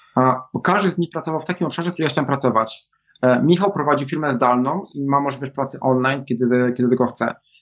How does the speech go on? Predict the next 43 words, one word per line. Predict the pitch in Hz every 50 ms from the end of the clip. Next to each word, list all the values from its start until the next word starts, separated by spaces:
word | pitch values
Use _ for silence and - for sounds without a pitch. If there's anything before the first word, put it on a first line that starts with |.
| _ _ -
E, | 135 123
Marcin | 123 135 135 143 135 - - 165 139
pracuje | - 147 139 - - 143 139 139 135 135 135 131
z | 131 - 131
osobami, | 120 - 117 120 135 143 135
pomaga | 139 135 131 127 120 131
im | 127 123 127 131 127 123 123 120
się | - 131
lepiej | 135 131 - 123
zorganizować, | 123 113 123 123 117 117 113 120 160 214 233 - - _ _ _ _ _ _ _ _ -
e, | 135 135 135 135 135
a | 151 143 135
ten | - 147 139 131
pan, | - 147 147 147 143
e, | 139 131 127 127 123 123 113
Bert, | 110 127 123 127 123 123 - 123
e, | 120 117 117 117 113 113 113 117
Niemiec, | 120 123 123 123 104 107 190 - - _ _ _ - - _ -
e, | 127 127 127 131 131
ma | 127 135 135
taką | - - - 135 131
rolę, | 143 156 165 165
że | 143 143 135
wchodzi | - - 165 160 143
do | 135 127
firmy, | - - 156 160 175 190 233 269 240 247 _ _ _ -
pracuje | - 147 147 175 175
tam | 175 160
przez | 135 156 - -
pół | 147 151
roku | 170 185 185 - 240 240
i | 180
sprawia, | - - 180 175 156
że | 151
ta | - -
firma | - 160 170 160
lepiej | 160 156 - 147 127
działa, | 151 147 151 151 156 151 151
e, | 139 139 139 139 139 135 135 -
po | 139
tym | - - 139 139
pół | 143 135
roku. | 120 110 - - 120 -